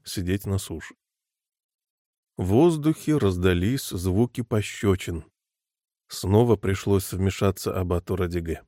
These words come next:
"Что же это с ними, наконец?" — недоумевающе заметила Марго.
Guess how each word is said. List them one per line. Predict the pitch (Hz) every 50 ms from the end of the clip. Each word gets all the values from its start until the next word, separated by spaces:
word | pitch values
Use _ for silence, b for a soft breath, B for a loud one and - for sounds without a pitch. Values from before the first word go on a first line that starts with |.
| _ _ _ _ _ _ _ _ _ _ _ _ _ _ _ _ _ _ _ _ _ _ _ _ _
"Что | - - - - _ _ _ - 165 165 156
же | 135 135 131
это | 127 - 135
с | 117 - -
ними, | 113 110 101 95
наконец?" — | 90 90 92 - 104 95 92 90 85 - - - _ _ _ _ _ _ _
недоумевающе | - 107 95 90 92 95 92 95 92 90 90 95 92 92 90 90 - - 95
заметила | 90 90 90 90 90 90 - - 92 90 87
Марго. | 87 87 87 87 87 87 82 76